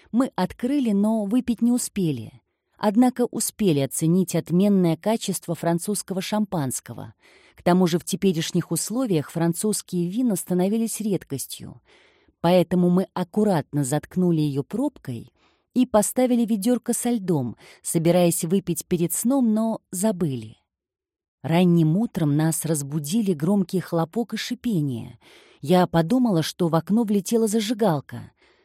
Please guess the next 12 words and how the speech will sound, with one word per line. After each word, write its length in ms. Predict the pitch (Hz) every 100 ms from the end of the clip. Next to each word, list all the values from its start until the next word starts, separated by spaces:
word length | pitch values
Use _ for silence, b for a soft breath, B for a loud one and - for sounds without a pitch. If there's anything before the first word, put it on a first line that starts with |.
| b
Звук 300 | - 175 247
был 300 | 202 196 254 -
очень 400 | 247 208 170 160
похож 460 | 165 - 185 -
на 160 | 170 156
тот, 260 | - 254
который 400 | - 160 180 180
издавали 520 | 170 147 170 185 226 196
эти 200 | 170 170
маленькие 580 | 175 208 202 190 196
вёрткие 460 | 180 202 202 - 196
снаряды. 680 | - 208 208 170 120 92 -